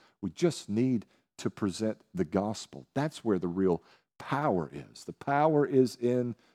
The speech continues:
the gospel. Paul says, "We've been an open display of truth in all of our preaching ministry among you. And may the same be said of those that God sends out from this local body as well." Look down to verse seven.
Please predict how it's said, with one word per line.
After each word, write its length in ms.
the 80
gospel. 560
Paul 160
says, 280
"We've 320
been 180
an 180
open 320
display 480
of 100
truth 400
in 80
all 220
of 80
our 100
preaching 460
ministry 420
among 340
you. 160
And 80
may 120
the 80
same 320
be 100
said 300
of 100
those 240
that 140
God 220
sends 320
out 260
from 100
this 240
local 260
body 340
as 180
well." 300
Look 140
down 200
to 60
verse 240
seven. 360